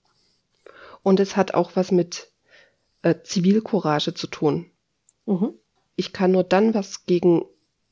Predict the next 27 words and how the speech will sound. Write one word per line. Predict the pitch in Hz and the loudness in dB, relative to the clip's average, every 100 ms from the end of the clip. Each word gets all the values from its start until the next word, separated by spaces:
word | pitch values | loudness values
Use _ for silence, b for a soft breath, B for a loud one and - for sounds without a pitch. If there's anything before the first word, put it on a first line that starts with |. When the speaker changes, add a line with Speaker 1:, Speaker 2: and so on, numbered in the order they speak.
| _ _ | _ _
Speaker 1:
Unterdrückung | 185 165 165 - 220 196 | 4 4 0 -4 2 2
von | - 170 | 4 4
Menschen, | 160 180 294 - 208 - _ _ | 6 6 4 2 0 0 _ _
nicht | 208 226 | 2 4
nur | 214 | 4
Frauen, | 170 - 147 156 185 | 4 0 2 2 2
sondern | 165 165 156 | 0 2 2
Menschen, | 156 175 196 233 | 4 2 0 -2
egal | - 175 165 170 190 | -2 0 0 0 0
welches | 175 165 196 - | 0 0 -4 -8
Geschlechts, | 185 - 180 - - - _ _ _ _ _ _ _ _ _ _ - - | -10 -4 -4 -4 -14 -20 _ _ _ _ _ _ _ _ _ _ -20 -18
tun, | - 196 202 | 2 4 6
wenn | 190 170 | 4 2
ich | - | 0
diese | 185 180 | -4 0
Menschen, | 165 170 - 180 | 2 0 0 0
wenn | 165 | 0
ich | - | -2
was | 165 - | -4 -4
mitkrieg, | 170 - 175 | -6 -8 -12
drauf | - 147 - | -4 -4 0
anspreche, | 214 254 _ _ - - - 156 - 139 _ b b b b b b | 0 -2 _ _ -14 -14 -2 -2 -2 -8 _ b b b b b b
Hilfe | - 233 240 - | 2 2 2 -2
anbiet, | 165 151 151 139 - - | -2 -2 -4 -6 -12 -4
den | 156 | -4
Rücken | 156 233 262 | 0 0 2
stärk. | - - 139 151 - | 0 -2 -4 -4 -10